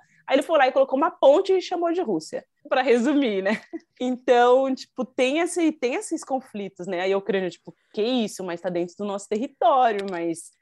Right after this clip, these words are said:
né? E acho que essas situações vão agravando, né? Vai criando, hum, indiferenças, indiferenças, até o momento que chega onde chegou agora, né? E o Putin não é muito famoso por usar soft power, né? <laughs> É uma skill que ele não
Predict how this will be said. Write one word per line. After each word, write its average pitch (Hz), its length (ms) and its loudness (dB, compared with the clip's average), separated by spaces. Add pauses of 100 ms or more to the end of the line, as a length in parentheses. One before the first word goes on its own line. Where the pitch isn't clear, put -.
né? 180 360 -6
E 214 120 0
acho 214 160 0
que - 80 -2
essas 240 180 -6
situações 233 440 -6
vão 214 100 -6
agravando, 254 800 -2
né? 196 180 -6
Vai 202 140 -4
criando, 208 840 -4
hum, 190 320 -14
indiferenças, 208 800 -4
indiferenças, 196 720 -6
até 220 200 -6
o 226 60 -8
momento 254 420 -8
que 302 240 -6
chega 247 360 0
onde 254 160 0
chegou 269 260 -2
agora, 190 600 -2
né? 170 200 -12 (260)
E 254 120 -4
o 294 40 -2
Putin 330 320 -4
não 440 80 -2
é - 40 -2
muito 403 180 -2
famoso 277 440 2
por 262 160 -6
usar 226 240 -2
soft 240 300 -8 (120)
power, 147 420 -2
né? 180 100 -12
<laughs> - 960 -12
É 247 60 4
uma 247 160 2
skill 311 460 2
que 349 80 0
ele 285 160 2
não 247 520 -2